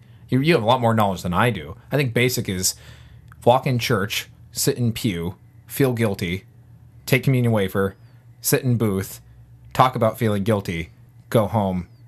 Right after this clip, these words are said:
propagate nine children. I think that's basic knowledge of Catholicism.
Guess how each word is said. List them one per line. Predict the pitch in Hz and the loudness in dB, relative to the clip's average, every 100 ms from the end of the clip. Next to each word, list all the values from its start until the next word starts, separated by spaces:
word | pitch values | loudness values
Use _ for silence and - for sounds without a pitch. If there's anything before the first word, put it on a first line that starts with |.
| - - - - | -20 -20 -20 -6
propagate | - 110 - 95 87 - - | 0 2 0 -4 -6 -6 -4
nine | 92 85 | -2 -2
children. | 104 90 80 76 - - - | -4 -4 -6 -12 -20 -20 -2
I | 127 | 2
think | 143 123 98 | 2 0 2
that's | 131 151 - | 2 2 0
basic | - 113 110 95 | 0 0 0 -2
knowledge | 104 95 87 92 - | 0 2 0 -4 -6
of | 101 92 85 - | -4 -4 -4 -4
Catholicism. | 101 87 82 80 76 71 | -2 -2 -4 -8 -10 -12